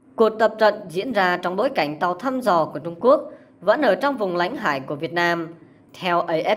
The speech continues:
P, Lầu Năm Góc tuần trước đã cáo buộc Bắc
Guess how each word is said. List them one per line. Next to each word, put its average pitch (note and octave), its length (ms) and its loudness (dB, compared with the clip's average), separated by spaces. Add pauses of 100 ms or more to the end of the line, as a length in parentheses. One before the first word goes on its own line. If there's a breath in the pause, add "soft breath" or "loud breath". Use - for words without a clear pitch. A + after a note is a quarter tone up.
P, E3+ 360 0 (380 loud breath)
Lầu G#3 300 2
Năm B3 180 -2
Góc D#4+ 240 2
tuần F3 180 0
trước C#4 220 2
đã F3 120 2
cáo G#3 240 0
buộc A3 200 -2
Bắc D4 100 -2